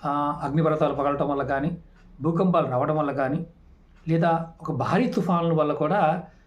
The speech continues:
ఈ సంవత్సరం ఎక్కువ ఇబ్బంది కలగడానికి అవకాశం ఉంది. ఎందుకంటే శుక్రకారకత్వం ఉన్న సంవత్సరం.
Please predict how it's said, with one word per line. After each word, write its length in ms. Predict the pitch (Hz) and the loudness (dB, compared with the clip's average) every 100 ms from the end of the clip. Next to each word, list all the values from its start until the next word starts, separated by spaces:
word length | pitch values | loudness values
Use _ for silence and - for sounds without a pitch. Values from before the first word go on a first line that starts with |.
| _ - | _ -8
ఈ 80 | 190 | -4
సంవత్సరం 520 | 180 175 175 170 147 - - _ _ _ _ _ _ - | -2 -2 0 0 -2 -6 -20 _ _ _ _ _ _ -10
ఎక్కువ 320 | 165 - 233 | -10 -4 0
ఇబ్బంది 300 | 170 165 165 | 0 0 0
కలగడానికి 400 | 160 147 156 147 | 0 0 0 -2
అవకాశం 360 | 139 147 135 131 | -2 -2 -4 -6
ఉంది. 240 | 123 - 151 | -8 -8 -4
ఎందుకంటే 320 | 147 151 156 | -2 -2 -2
శుక్రకారకత్వం 720 | - 185 170 160 160 - 156 | -2 0 2 2 0 -4 -4
ఉన్న 100 | 143 | -2
సంవత్సరం. 400 | 139 139 175 226 | -2 -2 -2 -4